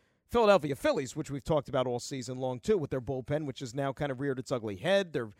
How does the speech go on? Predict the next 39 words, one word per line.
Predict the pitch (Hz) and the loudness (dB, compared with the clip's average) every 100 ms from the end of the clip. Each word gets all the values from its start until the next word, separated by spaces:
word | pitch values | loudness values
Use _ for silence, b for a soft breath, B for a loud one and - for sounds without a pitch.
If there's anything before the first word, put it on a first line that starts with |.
| b b b | b b b
poor | - 165 143 | 0 2 2
defensive | 131 - 247 214 202 - | 0 0 0 -2 -8 0
play, | 202 190 190 165 | 4 6 6 2
and | 143 131 - | -2 -8 -2
on | 165 165 | 0 0
and | 156 | 0
on | 147 143 | -2 -2
and | 139 | -2
on | 135 | -4
and | 131 190 | -2 -2
on. | 180 90 - _ _ _ _ _ _ | -2 -6 -16 _ _ _ _ _ _
So | 240 | 4
imagine | 240 320 330 | 8 8 6
if | 339 | 4
they | 247 | 6
didn't | 240 277 | 6 2
come | - 175 | 4 4
back | 143 135 135 | 4 0 -2
and | 143 | -4
win | 143 | -4
that | 131 123 | -4 -6
crazy | 143 127 123 | -4 -4 -6
one | 123 120 | -8 -6
Wednesday. | 113 107 90 92 - _ _ _ _ _ _ | -6 -8 -8 -8 -10 _ _ _ _ _ _
Then | 156 269 | 4 6
they | 349 | 6
would | 269 233 | 4 4
have | 202 180 147 - - _ _ _ _ _ _ _ _ _ - | 4 2 -2 -6 -10 _ _ _ _ _ _ _ _ _ 2
now | 208 | 4
been | 254 247 | 4 2
riding | 247 277 285 | 4 4 2
a | |
three-game | - 311 349 214 156 | -2 -4 0 0 0
losing | 143 135 127 117 | 0 -2 -4 -8
streak | - 98 - - - | -8 -10 -10 -18 -10
into | 156 139 | -8 -4
the | 135 | -2
off | 123 104 | -2 -2
day. | 110 80 | -8 -10